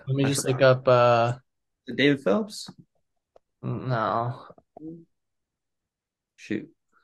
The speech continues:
Speaker 1: There's some, but the point is, some relievers can stay around. Erik Swanson.
Speaker 2: Ah, yes.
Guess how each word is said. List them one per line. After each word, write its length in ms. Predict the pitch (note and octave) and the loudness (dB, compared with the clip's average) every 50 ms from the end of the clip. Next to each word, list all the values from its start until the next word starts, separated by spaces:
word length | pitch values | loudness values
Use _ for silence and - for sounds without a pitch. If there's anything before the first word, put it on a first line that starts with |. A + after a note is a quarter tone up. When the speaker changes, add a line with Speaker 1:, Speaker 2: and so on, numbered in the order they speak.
| _ _ _ _ _ _ _ _ _ | _ _ _ _ _ _ _ _ _
Speaker 1:
There's 220 | - D3 C#3+ C3 - | 6 6 6 6 4
some, 320 | - F3 E3+ E3 C#3+ D#3+ | 4 4 4 4 2 2
but 260 | D#3 - D3 C3 - | 0 0 0 0 -2
the 100 | - F3 E3+ | -2 0 2
point 240 | - G#3+ G3+ F3+ | 2 4 4 4
is, 340 | D#3 D3 C#3 C#3 C3 - - | 4 4 2 0 -2 0 2
some 200 | - F3+ F#3 G#3 | 4 4 4 4
relievers 680 | G#3+ G#3 G3+ G3+ G3+ F#3 G3 G3 G3+ G3 F#3+ F#3+ - - - | 4 4 4 2 4 6 6 6 6 6 2 -2 -4 -6 -6
can 160 | - D3 C3+ | -4 -4 -2
stay 340 | C3 - - E3 D#3 E3 E3+ | -2 0 2 4 6 6 6
around. 340 | E3 E3 D#3+ E3 E3 D#3 - - - _ _ _ - | 6 4 4 2 2 -2 -6 -14 -20 _ _ _ 2
Erik 240 | E3+ E3 F3 E3 - | 6 6 6 6 4
Swanson. 680 | - - - D3+ C#3 B2+ A#2+ B2 - - - - C3 C3 _ _ _ _ _ _ _ _ _ _ _ _ _ _ _ _ _ _ - | 0 -2 2 2 2 2 2 0 -4 -6 -6 -10 -16 -18 _ _ _ _ _ _ _ _ _ _ _ _ _ _ _ _ _ _ -2
Speaker 2:
Ah, 180 | A#2 B2 B2+ | 0 2 4
yes. 500 | A#2+ A2+ G2+ E2 - - - - - - | 4 4 2 0 -4 -6 -10 -12 -12 -14